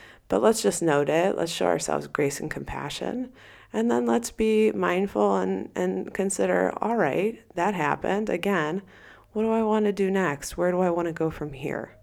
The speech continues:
Right? How do I wanna show up for myself and treat myself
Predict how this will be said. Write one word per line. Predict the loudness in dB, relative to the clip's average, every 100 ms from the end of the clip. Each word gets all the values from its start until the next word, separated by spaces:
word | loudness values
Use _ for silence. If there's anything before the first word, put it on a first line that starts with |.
| -20 -20 -20 -20 -20 _
Right? | 0 2 2
How | 0
do | 0
I | 2
wanna | 2 2 0 -2
show | 0 0
up | 0
for | -4
myself | -4 -4 -2 0 0 -2
and | -6 -4 -8
treat | -4 -4 -4
myself | -6 -6 -2 -2 -2 -6